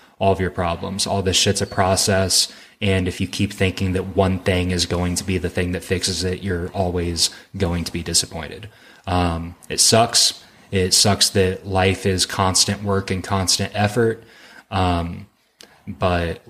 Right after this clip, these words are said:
learn to grant yourself some levity. Those are the things that make you uniquely you and great in your own way.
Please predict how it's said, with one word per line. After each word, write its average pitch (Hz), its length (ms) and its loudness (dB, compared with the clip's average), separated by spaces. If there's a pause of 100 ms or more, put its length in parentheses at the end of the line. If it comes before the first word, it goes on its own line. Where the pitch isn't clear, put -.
learn 90 260 0
to - 100 -2
grant 90 240 0
yourself 90 340 2
some 85 220 0
levity. 90 560 2 (320)
Those 90 200 2
are 92 60 2
the 87 100 2
things 87 380 0
that 92 100 -2
make 87 360 -4
you 87 260 2
uniquely 87 640 -2
you 87 560 -2
and 92 180 0
great 92 240 0
in 87 60 -10
your 87 160 -4
own 87 180 -4
way. 92 400 0